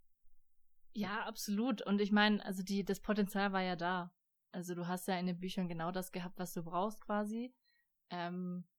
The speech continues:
schade, dass sie das in dem, in dem, äh, Buch, äh, in dem Film dann wirklich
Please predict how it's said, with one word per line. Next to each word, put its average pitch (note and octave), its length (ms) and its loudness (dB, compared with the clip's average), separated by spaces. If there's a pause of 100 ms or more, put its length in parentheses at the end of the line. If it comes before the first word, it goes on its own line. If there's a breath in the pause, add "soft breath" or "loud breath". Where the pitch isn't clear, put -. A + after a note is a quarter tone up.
(100)
schade, A3 340 4
dass G3+ 220 2
sie G#3 80 -2
das G3 380 0
in F#3+ 180 -4
dem, F#3+ 200 0
in F3+ 160 -4
dem, F#3 340 2
äh, E3+ 280 -6 (560)
Buch, G#3 560 -6 (200)
äh, F#3+ 300 2
in F#3+ 100 2
dem F#3 180 2
Film G3 480 0 (100)
dann F3 360 -6
wirklich F#3 500 -8